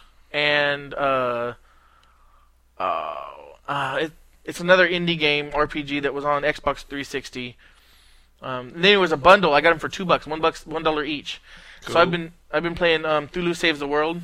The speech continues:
Speaker 1: Uh, it's a really fun game. I suggest anybody out there who, um, likes the old school eight and sixteen-bit top-down R P Gs, you know, early Final Fantasy type,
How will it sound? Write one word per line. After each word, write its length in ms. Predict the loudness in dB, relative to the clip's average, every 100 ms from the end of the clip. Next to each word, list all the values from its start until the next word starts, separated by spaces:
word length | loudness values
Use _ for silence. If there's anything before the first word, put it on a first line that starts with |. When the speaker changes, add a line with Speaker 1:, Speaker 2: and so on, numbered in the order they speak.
| -14 -20 _ _ _
Speaker 1:
Uh, 140 | -12 -10
it's 160 | -8 -8
a 40 |
really 300 | 2 4 4
fun 240 | 4 2
game. 280 | 4 2 0
I 280 | -2 -2 -4 -12 -20 -16
suggest 400 | -10 -6 -6 -4
anybody 580 | -6 -2 2 4 4 4
out 200 | 2 0
there 160 | -6
who, 360 | -6 -6 -8 -10 -16 -20 -20 -20 -20 -6
um, 240 | -6 0
likes 200 | -2 -2
the 80 | -6
old 240 | -4 -4
school 500 | -4 -2 0 0 -2 -2
eight 220 | -2 -2
and 100 | -4
sixteen-bit 600 | -12 -10 -10 -4 -2 -2
top-down 640 | 2 0 2 2 2 0 0
R 140 | 0
P 120 | 0
Gs, 560 | -4 -4 -4 -6 -10 -14
you 80 | -6
know, 200 | -4 -4
early 240 | -2 -4
Final 200 | -2 -2
Fantasy 320 | -2 -6 -6
type, 280 | -2 0 0